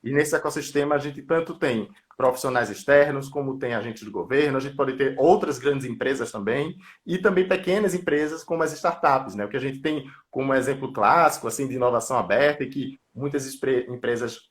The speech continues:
eh, sinalizam, né? Programa de inovação aberta, lançam editais, et cetera, é justamente isso. Quando elas trazem problemas que elas querem resolver, ou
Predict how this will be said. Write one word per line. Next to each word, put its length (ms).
eh, 120
sinalizam, 760
né? 320
Programa 480
de 60
inovação 560
aberta, 500
lançam 380
editais, 360
et 140
cetera, 400
é 100
justamente 520
isso. 260
Quando 260
elas 260
trazem 360
problemas 840
que 100
elas 180
querem 200
resolver, 720
ou 360